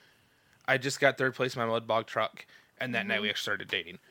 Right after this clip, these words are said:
Speaker 2: Yep.
Speaker 1: Like, officially. So, yeah, it was, a, like, literally a year and a half between us meeting and us, uh, actually dating. But it was great because once we started dating, we already kinda knew a
Speaker 2: We were
Speaker 1: bunch
Speaker 2: pretty
Speaker 1: about
Speaker 2: good
Speaker 1: each other.
Speaker 2: friends. So it was just, like, it worked.
Speaker 1: Short five years later, we're married, you know? It's
Speaker 2: Yep.
Speaker 1: really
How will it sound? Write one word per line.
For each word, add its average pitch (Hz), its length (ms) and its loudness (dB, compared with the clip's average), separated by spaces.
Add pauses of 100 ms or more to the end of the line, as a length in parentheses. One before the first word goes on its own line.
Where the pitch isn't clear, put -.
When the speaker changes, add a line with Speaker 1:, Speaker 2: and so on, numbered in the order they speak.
(140)
Speaker 2:
Yep. 190 120 2
Speaker 1:
Like, 123 80 0
officially. 117 560 2
So, 120 340 6
yeah, 143 140 8
it 139 60 2
was, 165 120 0
a, 151 200 -2
like, 165 180 4
literally 165 240 6
a 139 40 8
year 135 180 6
and 131 60 6
a 117 40 2
half 117 320 4
between 110 520 -4 (140)
us 117 160 -4
meeting 131 460 2
and 113 120 0
us, - 360 -2
uh, 107 320 -4 (580)
actually 117 280 0
dating. 110 260 0
But 143 60 2
it - 20 2
was 151 100 0
great 151 220 8
because 127 180 -2
once 147 160 -2
we 139 60 -8
started 131 240 2
dating, 117 340 2
we 120 160 0
already 123 200 4
kinda 120 220 0
knew 117 540 -2 (800)
a - 60 2
Speaker 2:
We 233 40 4
were 226 80 8
Speaker 1:
bunch - 120 4
Speaker 2:
pretty 202 160 6
Speaker 1:
about - 100 8
Speaker 2:
good 190 80 2
Speaker 1:
each 190 60 -2
other. 202 100 2
Speaker 2:
friends. 190 540 -4 (240)
So 190 520 -2 (180)
it - 120 -4
was 185 320 -8
just, - 360 -14
like, - 260 -12
it - 120 -14
worked. - 300 -16
Speaker 1:
Short 120 280 2
five 123 320 6
years 143 220 4
later, 160 220 4
we're 170 100 4
married, 185 360 4
you 113 100 -2
know? 113 120 -2
It's 180 60 0
Speaker 2:
Yep. 208 140 2
Speaker 1:
really 151 240 0